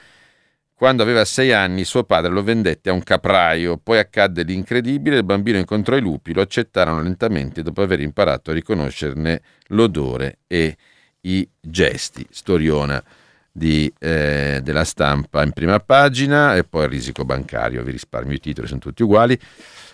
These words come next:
Il Fatto Quotidiano mette una fotografia con, eh, la Russa, Mattarella e Fontana, il presidente della Camera, che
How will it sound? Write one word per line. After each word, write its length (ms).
Il 120
Fatto 320
Quotidiano 840
mette 280
una 80
fotografia 1040
con, 460
eh, 260
la 140
Russa, 480
Mattarella 720
e 60
Fontana, 960
il 340
presidente 640
della 200
Camera, 340
che 260